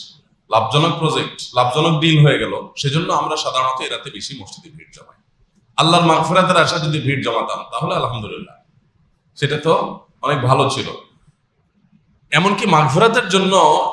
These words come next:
একদিন কান্নাকাটি করে সারা বছর সব গুনাহ, সব পাপাচার রাস্তা খোলা রাখলাম,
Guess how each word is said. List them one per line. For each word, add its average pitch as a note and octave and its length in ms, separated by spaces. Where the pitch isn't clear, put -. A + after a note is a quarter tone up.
একদিন D#3 320
কান্নাকাটি D#3+ 520
করে F3+ 220
সারা D#3 240
বছর D#3 380
সব D3+ 240
গুনাহ, D3 360
সব C#3+ 160
পাপাচার C3+ 600
রাস্তা B2 240
খোলা C3+ 320
রাখলাম, G#2+ 380